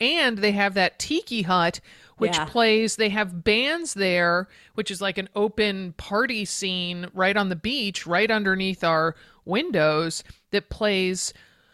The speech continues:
Speaker 1: have, they have bands or people playing music seven nights a week until ten P M. So for
Speaker 2: Yeah.
Speaker 1: us, that's late.
Speaker 2: Yep.
Speaker 1: And,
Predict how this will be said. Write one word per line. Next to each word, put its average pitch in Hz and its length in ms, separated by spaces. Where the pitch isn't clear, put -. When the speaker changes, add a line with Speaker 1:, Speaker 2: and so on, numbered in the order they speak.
Speaker 1:
have, 220 280
they 196 100
have 160 180
bands 202 500
or 170 80
people 175 300
playing 180 260
music 214 480
seven 269 560
nights 214 260
a 190 60
week 233 300
until 190 320
ten 208 400
P 202 200
M. 233 400
So 233 180
for - 200
Speaker 2:
Yeah. 220 80
Speaker 1:
us, 359 180
that's 226 280
late. 247 560
Speaker 2:
Yep. 175 160
Speaker 1:
And, 208 220